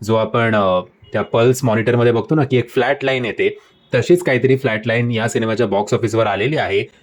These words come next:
आणि मग सोमवारपासून गुरुवारपर्यंत म्हणजेच दिवस चौथा, पाचवा, सहावा आणि सातवा एक लाखच्या आसपास सुद्धा हा सिनेमा per day कमाई करू शकलेला नाहीये. So असं म्हटलं जातंय की या सिनेमाने साधारणपणे पहिल्या आठवड्यात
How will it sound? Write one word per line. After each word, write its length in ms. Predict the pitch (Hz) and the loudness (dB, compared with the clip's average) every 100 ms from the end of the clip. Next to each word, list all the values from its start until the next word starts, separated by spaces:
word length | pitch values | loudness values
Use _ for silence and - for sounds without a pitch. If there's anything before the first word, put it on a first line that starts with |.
| _ | _
आणि 140 | - 110 | -4 -2
मग 120 | 117 | -2
सोमवारपासून 800 | - 127 123 151 151 127 151 143 | 0 0 2 2 0 -2 -4 0
गुरुवारपर्यंत 680 | 117 117 123 120 120 113 101 | 2 4 2 2 0 0 -2
म्हणजेच 500 | 92 98 117 107 - _ - | -2 -4 -4 -6 -8 _ -8
दिवस 280 | 113 113 107 | -2 -2 0
चौथा, 340 | 123 120 131 | 2 2 2
पाचवा, 380 | 131 110 104 123 | 2 0 0 -2
सहावा 340 | 120 110 107 110 | 0 -2 0 -2
आणि 120 | 104 | -4
सातवा 480 | - 120 113 98 85 - _ _ | -2 -2 0 -2 -2 -6 _ _
एक 260 | 123 131 135 | -6 -6 -4
लाखच्या 320 | 127 123 143 | -4 -4 -2
आसपास 400 | 123 104 - 120 | -2 -2 -4 -4
सुद्धा 220 | 127 113 | -4 -6
हा 180 | 123 110 | -4 -6
सिनेमा 480 | 110 110 107 107 127 - | -8 -8 -4 -4 -4 -2
per 160 | 117 104 | 0 2
day 100 | 113 | 2
कमाई 240 | 120 101 | 0 -2
करू 220 | - 101 101 | -2 -4 -4
शकलेला 400 | - 95 101 120 | -6 -4 -2 -2
नाहीये. 360 | 104 110 87 - _ _ _ - | -2 -4 -6 -10 _ _ _ -6
So 60 | 156 | -4
असं 160 | 139 156 | -2 -2
म्हटलं 260 | 131 170 | -2 -2
जातंय 300 | 160 143 147 | 0 0 -2
की 100 | 147 | 0
या 180 | 147 139 | 2 2
सिनेमाने 560 | 143 139 135 131 139 156 | -2 -4 -2 -2 -6 -6
साधारणपणे 640 | - 113 123 139 120 113 | -4 0 0 0 0 -2
पहिल्या 320 | 110 104 110 | -2 -2 -2
आठवड्यात 260 | 107 117 | -4 -6